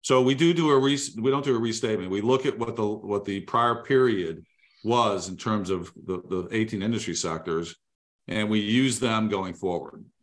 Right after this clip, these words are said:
So the number I just showed you in contraction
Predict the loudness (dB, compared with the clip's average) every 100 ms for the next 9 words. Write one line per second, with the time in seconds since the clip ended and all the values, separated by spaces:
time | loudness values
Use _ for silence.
0 | -8 -2 0 0 -2 -8 _ 0 2 4
1 | 4 4 2 4 4 4 0 -2 -4 -4
2 | -2 0 0 -2 -6 -8